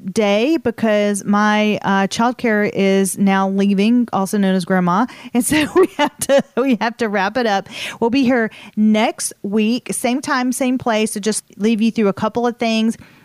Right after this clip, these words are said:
We would love for you to rate and review us. Five-star review only, please. Yeah, I'm saying that <laughs> because that would really help us get our podcast up to be heard and seen. So then we can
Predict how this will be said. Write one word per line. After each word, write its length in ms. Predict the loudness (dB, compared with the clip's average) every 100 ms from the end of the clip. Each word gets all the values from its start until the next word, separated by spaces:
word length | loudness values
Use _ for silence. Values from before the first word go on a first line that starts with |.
| -4
We 80 | 0
would 80 | 2
love 320 | 2 2 0
for 80 | 0
you 140 | 0
to 100 | 2
rate 240 | 2 0 0
and 80 | 0
review 400 | 2 2 2 2
us. 380 | 2 0 -4 -12 -20 _ _
Five-star 420 | -4 -2 -2 -2 0
review 480 | 0 2 4 4 2
only, 260 | 2 2 0
please. 580 | 0 0 2 0 -2 -8 _ -4
Yeah, 220 | -2 -2 -4
I'm 100 | -4
saying 340 | -2 0 2
that 280 | 2 2 -2
<laughs> 40 |
because 340 | -4 -2 -2 -2
that 260 | -2 -2 0
would 140 | -2
really 300 | 0 0 0
help 260 | -2 -2 -2
us 240 | -2 -4 -12 -18 -18 -14 -2
get 300 | -2 -2 -6
our 280 | -4 -2 -2
podcast 540 | -4 -6 -4 -2 -2 -2
up 300 | -2 -2 -2
to 100 | -4
be 260 | -2 0 -2 -6 -12
heard 340 | -4 0 0
and 200 | 0 -4
seen. 480 | -2 -2 2 2 2 -2 -8
So 160 | -4
then 380 | -2 0 0 0
we 300 | 0 2 2
can 720 | 0 0 0 2 2 2 0